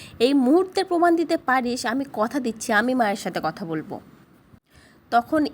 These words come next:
ঈশান বলে, "সবচেয়ে বড় প্রমাণ হচ্ছে কুসুম, আর ওই জানে যে দেবলীনা আমার জন্য যোগ্য নয়।" তখন আয়ুষ কুসুমকে জিজ্ঞেস করলে কুসুম কিছু বলতে পারে না,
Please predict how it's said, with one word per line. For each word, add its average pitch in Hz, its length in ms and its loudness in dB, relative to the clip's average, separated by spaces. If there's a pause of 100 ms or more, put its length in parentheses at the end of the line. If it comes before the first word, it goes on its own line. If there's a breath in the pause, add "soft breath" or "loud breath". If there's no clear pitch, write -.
ঈশান 254 640 2 (160)
বলে, 233 300 4
"সবচেয়ে - 580 -4
বড় 262 360 2
প্রমাণ 269 360 2
হচ্ছে 247 380 -6 (120)
কুসুম, 226 520 -6 (1300)
আর 233 220 2
ওই 269 320 0
জানে 269 280 -2
যে 277 120 -8
দেবলীনা 247 520 -2
আমার 220 240 0
জন্য 226 320 -4
যোগ্য 208 340 -4
নয়।" 190 360 2 (640 loud breath)
তখন 285 460 2 (1120)
আয়ুষ 302 380 4
কুসুমকে 370 460 0
জিজ্ঞেস 294 380 -2
করলে 269 560 0
কুসুম 320 300 -2
কিছু 320 220 -4
বলতে 240 360 -2
পারে 214 240 0
না, - 380 -6